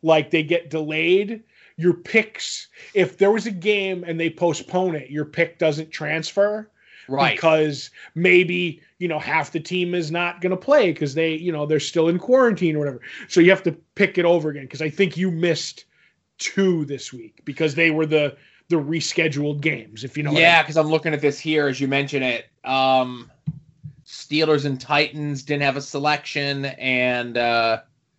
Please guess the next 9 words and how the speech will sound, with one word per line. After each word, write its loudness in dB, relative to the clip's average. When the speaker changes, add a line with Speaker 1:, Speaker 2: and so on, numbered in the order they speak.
Speaker 1:
Patriots. -2
Speaker 2:
Jaguars 2
and -12
Chargers -6
didn't -16
have -12
Speaker 1:
Ja-, -8
Speaker 2:
a -16
pick. -18